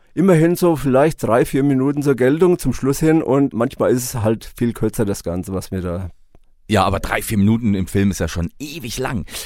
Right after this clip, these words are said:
Speaker 2: Ich könnte dich jetzt natürlich fragen, was deine Lieblingsstars des Fernsehens und des Kinos sind. Aber natürlich möchte ich von dir wissen, wer ist dein Lieblingsstar im Oldtimer-Museum?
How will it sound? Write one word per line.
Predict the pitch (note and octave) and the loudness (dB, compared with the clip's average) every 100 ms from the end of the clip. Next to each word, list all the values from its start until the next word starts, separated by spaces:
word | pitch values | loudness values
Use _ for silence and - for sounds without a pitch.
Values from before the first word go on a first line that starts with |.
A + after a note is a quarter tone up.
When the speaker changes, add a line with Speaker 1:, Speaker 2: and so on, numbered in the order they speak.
| - - | -12 -2
Speaker 2:
Ich | C3+ - | -2 2
könnte | E3 G3+ | 2 2
dich | F3 | 0
jetzt | E3 | 0
natürlich | C3+ B2 B2 A2 | 0 2 0 0
fragen, | F#2 G#2+ C3 | 0 0 2
was | G2 - | -2 -2
deine | G#2 G#2 G2 F#2 | -2 0 -2 -2
Lieblingsstars | G2 G#2 - B2 G2 - - E2+ G2+ - | -4 -6 -4 -2 -2 -4 0 2 2 -2
des | G2+ G#2 | -6 -6
Fernsehens | - G2+ A#2 G#2+ G2+ F2+ F2 | -2 -2 0 -2 -2 -2 -4
und | - G2 - | -6 -8 -6
des | F2 - | -8 -8
Kinos | - C#3 D3+ D#2+ - | -6 -2 0 0 0
sind. | E2+ A2 - | 0 0 0
Aber | F#2 F#2 | 0 2
natürlich | F2+ - G2 - | 0 0 -4 0
möchte | F#2 | -4
ich | F#2 | -4
von | - F2 | -4 -2
dir | D#2+ | -2
wissen, | F2 F2 D#2 D2+ | -2 -2 -4 -6
wer | D2 F#2 F2 | 0 0 0
ist | - | -2
dein | F2+ E2+ | 0 0
Lieblingsstar | G2+ - E2+ - D#2 C#2+ | -2 -2 -2 0 0 0
im | D2 | -2
Oldtimer-Museum? | - D3+ - D#2 D2+ D2+ D#2 C#2+ | -4 -4 -2 0 0 0 0 -2